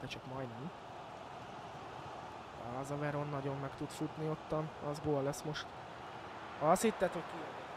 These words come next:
Azt hitted, hogy kijövök. De amúgy az ellenfél egyelőre inger erősebb, mint én. Ilyen szó, nem tudom, hogy van-e. Az baj, megint vele kell elrugni. Kicsit.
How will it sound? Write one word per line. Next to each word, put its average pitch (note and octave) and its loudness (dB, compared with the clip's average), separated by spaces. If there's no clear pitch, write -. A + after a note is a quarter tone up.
Azt - -4
hitted, - -4
hogy C#3 -2
kijövök. C3 -2
De D3+ 0
amúgy E3+ 4
az E3 4
ellenfél D#3+ 8
egyelőre D3 4
inger C#3 2
erősebb, C#3+ 2
mint C#3+ -2
én. D3+ 2
Ilyen C3+ -2
szó, D3 0
nem C3 -2
tudom, C3+ 0
hogy B2+ 0
van-e. C3+ 2
Az D#3+ 2
baj, E3+ 4
megint D3+ 2
vele D3+ 4
kell D#3 4
elrugni. D#3 4
Kicsit. - -2